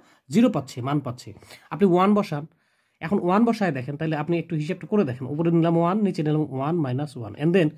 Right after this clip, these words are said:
উপরে থাকে ওয়ান, নিচে আসে জিরো। এখন ভিউয়ার্স, জিরো দ্বারা কোনো কিছুকে ভাগ করা এই বিষয়টা কিন্তু একেবারেই অর্থহীন, পুরোপুরি অর্থহীন।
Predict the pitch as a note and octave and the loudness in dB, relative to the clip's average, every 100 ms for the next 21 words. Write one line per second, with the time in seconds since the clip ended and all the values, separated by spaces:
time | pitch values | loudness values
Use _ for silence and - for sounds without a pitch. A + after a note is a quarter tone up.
0 | - _ _ D3+ F#3 F#3 E3+ F3+ F3+ F#3+ | -12 _ _ -6 -4 -4 -2 -2 0 2
1 | D#3+ F#3+ G#3+ C4 G3 C#3+ A#2 A2+ G2 - | 4 4 4 2 2 -4 -6 -8 -10 -16
2 | _ - E3 G#3 C3+ C#3 D3 A2+ - - | _ -14 -4 -2 0 2 0 0 -10 -20
3 | _ _ _ _ _ _ _ _ _ G#2 | _ _ _ _ _ _ _ _ _ -4
4 | C3 G#3 C4 B3+ B3+ A#3+ F3 E3 E3+ F3+ | 4 6 6 4 2 2 -2 -2 -4 -4
5 | C#3+ C3 D3 - C3 B2 C#3+ D3 E3 E3+ | -4 -4 -8 -8 -8 -6 -4 -4 -4 -4
6 | F3+ F3 - D3+ D#3 D3 F#3 C#3+ B2+ - | -4 -6 -6 -4 -2 -2 0 0 -4 -8
7 | G#2 G2+ - _ _ _ _ _ _ _ | -8 -8 -10 _ _ _ _ _ _ _
8 | _ _ _ _ _ _ _ _ _ _ | _ _ _ _ _ _ _ _ _ _
9 | _ _ _ _ _ _ _ _ - A#3+ | _ _ _ _ _ _ _ _ 2 4
10 | G#3 F#3 B3+ D#3 B2+ - G#2 G2 | 4 0 0 -2 -6 -10 -12 -12